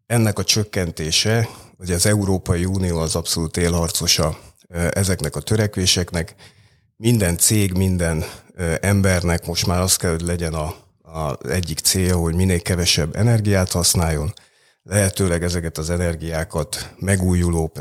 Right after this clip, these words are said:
napenergia vagy szélenergiában. Na most hogy jön ide a hulladékgazdálkodás? Ez egy nagyon fontos elem, amit te is kiemeltél, az újrahasznosítás. Minél nagyobb arányban legyen újrahasznosítva a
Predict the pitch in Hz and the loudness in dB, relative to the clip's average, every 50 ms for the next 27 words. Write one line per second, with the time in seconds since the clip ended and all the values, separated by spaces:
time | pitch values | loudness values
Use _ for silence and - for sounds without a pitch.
0 | 65 69 76 90 87 - 95 87 85 82 78 78 71 80 78 73 73 78 73 - | -14 -12 -10 -10 -8 -4 -4 -2 -2 -2 -2 -4 -4 -4 -4 -4 -4 -4 -4 -2
1 | - - 78 76 78 73 73 71 71 69 69 71 71 71 73 71 71 71 73 - | -2 -2 -2 -4 -4 -4 -4 -4 -6 -6 -8 -10 -8 -8 -8 -8 -8 -8 -8 -10
2 | - _ _ _ _ - - _ _ _ _ _ - 107 107 - - - 151 151 | -12 _ _ _ _ -20 -20 _ _ _ _ _ -6 -4 -2 0 0 2 2 2
3 | 127 110 107 98 101 98 95 95 98 98 101 104 - - - - - 92 87 87 | 2 2 2 2 0 0 0 0 0 0 0 -2 -4 -8 -18 -14 -10 -6 -6 -6
4 | 92 - - - - - - 104 101 92 87 78 78 73 - - 82 82 - - | -6 -8 -12 -18 -20 -20 -20 -14 -10 -10 -6 -6 -6 -6 -6 -6 -6 -4 -2 -2
5 | 107 104 - - 117 127 127 127 123 - - - - - - - - - - - | -2 -2 -2 -2 0 0 2 2 2 0 -2 -4 -8 -18 -20 -20 -20 -20 -20 -20
6 | _ - - 98 98 110 104 123 127 113 110 98 90 - - 107 104 104 - 101 | _ -8 -4 0 2 2 4 4 4 4 2 2 0 0 2 0 0 0 0 0
7 | 92 87 - - - - 98 98 98 92 92 87 87 85 82 - - 95 87 82 | 0 2 0 0 0 -2 0 0 2 2 2 2 0 0 -2 -4 -2 -2 0 0
8 | 76 - - 104 104 101 95 92 90 90 - - 95 90 85 - 90 87 71 - | 0 0 0 0 2 2 2 2 2 0 0 -2 -2 -2 -2 -4 -6 -8 -6 -6
9 | 80 87 87 85 82 78 85 82 - - 80 80 - - 80 - - 73 73 - | -6 -6 -4 -2 -2 -2 -2 -2 -2 -2 -2 -2 -2 -4 -4 -4 -4 -6 -4 -4
10 | - - - - - - 110 107 120 120 110 104 92 90 90 95 95 90 90 85 | -4 -4 -6 -8 -8 -4 0 2 4 4 4 4 4 2 2 2 2 2 0 -2
11 | 82 87 92 98 92 87 85 80 85 87 90 92 87 87 85 85 87 87 85 82 | -2 -2 0 0 0 0 0 -2 -2 -2 -2 -2 -2 -2 -2 -2 -2 -4 -4 -4
12 | 87 85 - - 95 87 - - 80 - - - 80 78 80 - - - - _ | -4 -4 -4 -4 -4 -4 -4 -4 -6 -8 -8 -6 -6 -6 -6 -6 -10 -16 -20 _
13 | _ - - - - 82 76 76 | _ -20 -14 -8 -4 -2 -2 -2